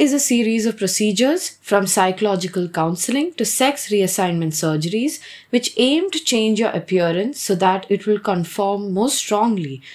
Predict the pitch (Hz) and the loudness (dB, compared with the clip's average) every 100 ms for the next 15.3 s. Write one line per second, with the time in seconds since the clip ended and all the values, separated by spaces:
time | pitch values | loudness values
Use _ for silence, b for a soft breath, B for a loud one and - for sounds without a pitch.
0 | B 190 196 190 - 226 277 277 175 160 | B 0 2 2 2 2 2 2 0 0
1 | 160 170 170 175 180 160 156 139 139 - | -2 -4 -2 0 0 2 0 0 -6 -16
2 | _ _ _ _ _ - 285 226 156 151 | _ _ _ _ _ 4 4 4 0 -2
3 | 139 156 170 214 B B 196 240 247 370 | -2 0 -2 -2 B B 2 2 4 2
4 | 339 269 220 185 175 185 185 196 233 262 | 4 2 2 2 2 0 -2 0 2 2
5 | 285 196 196 196 175 175 226 226 208 156 | 0 -2 0 -2 -4 -2 0 2 2 0
6 | 139 135 139 165 - - b 208 196 214 | -2 -4 -2 -2 -6 -18 b 0 2 4
7 | 208 180 175 190 202 247 320 - 185 170 | 4 2 0 0 2 0 -2 0 2 2
8 | 185 190 214 247 254 254 226 214 180 160 | 2 0 0 2 2 2 0 0 2 2
9 | 160 147 151 151 160 247 349 B B 220 | 0 0 0 0 0 -2 -4 B B 2
10 | 214 226 - 214 220 247 349 262 202 202 | 4 4 4 2 2 2 2 2 2 0
11 | 226 - 214 185 175 - 214 214 226 262 | -2 -2 0 2 0 -2 0 2 2 2
12 | 330 - 220 - 156 180 170 175 226 320 | 0 0 0 0 -2 0 2 0 -2 -4
13 | - 196 175 202 254 - - 185 185 180 | -4 -2 0 2 2 2 -2 0 0 2
14 | 208 - 160 147 143 208 - 196 190 143 | 2 2 0 0 -4 -6 -4 -6 -4 -6
15 | - - | -6 -12